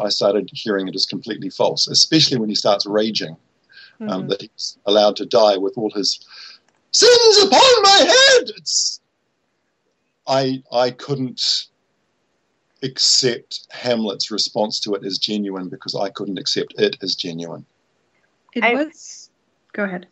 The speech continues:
Speaker 2: Oh, I mean, I was gonna say, I think I agree with you on the performance.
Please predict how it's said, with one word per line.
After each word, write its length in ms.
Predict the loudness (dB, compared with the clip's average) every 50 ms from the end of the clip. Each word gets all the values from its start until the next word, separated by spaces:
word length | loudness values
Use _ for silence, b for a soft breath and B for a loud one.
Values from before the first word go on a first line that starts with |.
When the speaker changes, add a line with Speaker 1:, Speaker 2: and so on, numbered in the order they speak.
| _ _ 0
Speaker 2:
Oh, 240 | 2 2 2 2 0
I 60 | -4
mean, 140 | -2 0 2
I 100 | 2 2
was 100 | 2 2
gonna 160 | 0 0 0
say, 140 | 2 2 2
I 140 | 4 2 2
think 300 | 0 -2 -10 -10 -6 -4
I 80 | -4 -2
agree 340 | -2 -4 -8 -10 -10 -10
with 180 | -10 -10 -10 -8
you 80 | -8 -8
on 100 | -8 -8
the 100 | -10 -14
performance. 840 | _ _ -10 -10 -10 -6 -2 0 0 0 0 -4 -6 -10 -12